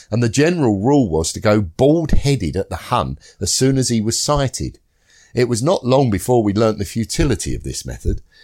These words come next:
but in the meantime, many opportunities were lost. Looking back now, the most glaring fault of those days was that the experience gained by individuals and squadrons was not passed on to others.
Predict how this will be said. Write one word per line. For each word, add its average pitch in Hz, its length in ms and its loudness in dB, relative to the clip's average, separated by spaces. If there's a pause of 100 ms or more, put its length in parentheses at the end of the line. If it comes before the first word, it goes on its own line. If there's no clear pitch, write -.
(120)
but 127 120 2
in 190 120 4
the 185 80 2
meantime, 123 640 0
many 143 220 2
opportunities 101 720 -2
were 117 120 0
lost. - 540 -2 (580)
Looking 170 340 0
back 139 220 0
now, 107 440 0 (200)
the 113 80 0
most 127 260 0
glaring 143 400 2
fault 131 300 -2
of 95 100 -8
those 110 300 2
days 87 460 -4 (280)
was 104 180 -2
that 120 220 0
the 117 100 0
experience 156 680 0
gained 120 280 -2
by 107 180 2
individuals 117 760 -4
and 98 160 -6
squadrons 92 800 -6
was 98 180 -6
not 127 380 0
passed 120 380 -4
on 87 180 -4
to 117 180 -2
others. 95 520 -2